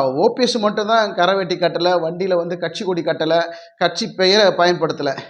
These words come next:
மற்ற தொண்டர்கள் எல்லாம் பார்த்தீங்கன்னா அதிமுகவினுடைய தொண்டர்கள் தானே.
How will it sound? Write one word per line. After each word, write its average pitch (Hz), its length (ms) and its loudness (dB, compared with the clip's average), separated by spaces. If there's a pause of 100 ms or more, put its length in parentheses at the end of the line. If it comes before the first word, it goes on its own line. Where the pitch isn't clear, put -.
(120)
மற்ற 180 640 2
தொண்டர்கள் 240 460 0
எல்லாம் 208 280 4
பார்த்தீங்கன்னா 214 480 0
அதிமுகவினுடைய 226 520 -2
தொண்டர்கள் 180 400 0
தானே. 160 220 2